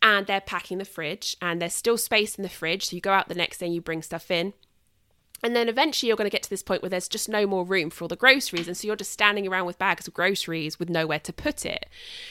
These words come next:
And you probably think to yourself, "Well, we need a second fridge, or we need more cabinets." And in this case, being forced to, like, hang around with this big full tummy full of nectar is clearly saying to the bee,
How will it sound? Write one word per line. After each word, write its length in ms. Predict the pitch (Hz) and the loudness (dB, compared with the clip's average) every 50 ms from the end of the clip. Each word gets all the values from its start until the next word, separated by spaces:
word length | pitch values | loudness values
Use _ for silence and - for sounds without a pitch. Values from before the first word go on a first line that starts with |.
| - - | -8 -6
And 80 | 214 | -6
you 80 | 226 233 | -6 -2
probably 220 | - 262 269 262 | -2 -2 -2 0
think 180 | 233 - 233 - | -2 -4 -4 -4
to 80 | - - | -4 -6
yourself, 340 | 208 - - 190 185 185 - | -4 2 4 4 4 4 0
"Well, 80 | 208 | -2
we 120 | 190 202 208 | 0 0 0
need 200 | 214 220 220 202 | 0 0 0 -2
a 40 | 202 | -2
second 380 | - - 196 - - 170 170 | 0 -2 -2 -2 -2 -6 -8
fridge, 520 | - - - 139 - - - - - - - - - - - - | -6 -4 -4 -4 -4 -4 -6 -8 -10 -10 -10 -18 -20 -20 -8 -2
or 60 | 185 | 2
we 100 | 185 190 | 2 4
need 200 | 196 185 175 175 | 4 2 0 -2
more 140 | 170 165 170 | -4 -4 -4
cabinets." 720 | - - 220 214 208 - 104 - - - - - - - - - - - - - | -4 -4 -4 -4 -4 -4 -10 -10 -12 -14 -16 -18 -18 -18 -16 -18 -18 -16 -8 -2
And 80 | 214 | -2
in 120 | 214 233 233 | 0 0 0
this 220 | 302 370 359 - | -2 -2 -2 -4
case, 520 | - - - 214 196 180 175 185 - - - _ _ _ _ _ _ _ _ | -8 -4 -2 -2 -2 -2 -2 -6 -8 -14 -16 _ _ _ _ _ _ _ _
being 240 | 240 233 226 220 | -2 -2 -2 -2
forced 600 | 214 - - - 254 277 277 277 262 - - - _ | -6 -8 -8 -6 -4 -4 -4 -4 -6 -8 -12 -10 _
to, 480 | - 233 208 196 190 180 175 175 185 - _ _ _ _ _ _ _ _ _ _ _ _ _ _ _ _ _ | -6 -6 -4 -4 -4 -4 -6 -8 -10 -12 _ _ _ _ _ _ _ _ _ _ _ _ _ _ _ _ _
like, 180 | - 165 151 - | -8 -8 -8 -8
hang 400 | - - - 220 226 240 247 247 | -8 -4 0 0 0 0 0 -2
around 540 | 233 202 180 170 170 165 180 220 262 285 277 | -2 -2 0 0 0 0 0 -2 -4 -6 -6
with 140 | 226 196 - | -6 -8 -8
this 140 | 175 - | -8 -10
big 360 | - _ - 240 247 240 247 _ _ _ _ _ _ _ | -6 _ 0 0 0 0 -4 _ _ _ _ _ _ _
full 320 | - - - 247 254 254 226 | -20 -4 -2 0 0 0 -2
tummy 560 | 233 - - - 226 202 196 180 175 220 285 | -6 -10 -8 -4 -4 -2 0 0 -2 -2 -4
full 240 | - - - 208 214 | -6 -6 -4 -2 -2
of 140 | 208 - - | -4 -4 -4
nectar 720 | 180 196 220 - - - - - - 131 113 - 226 277 - - - - - - _ | -2 -2 -2 -2 -4 -12 -16 -10 -8 -6 -4 -4 -6 -8 -10 -18 -20 -20 -20 -10 _
is 180 | - 233 226 233 | -2 -2 -2 -2
clearly 680 | - - - - - 277 302 311 302 285 240 226 214 | -10 -14 -16 -8 -6 -4 -4 -4 -4 -4 -4 -6 -6
saying 680 | 208 - - 202 190 196 196 190 190 185 185 190 190 - - _ _ _ _ _ _ | -8 -6 -2 0 0 0 0 0 -2 -2 -4 -4 -6 -8 -14 _ _ _ _ _ _
to 100 | - - | -12 -8
the 120 | 208 202 190 | -8 -8 -6
bee, 640 | - 220 262 - 151 101 - - - 269 - | -2 2 2 2 2 0 -4 -6 -10 -12 -14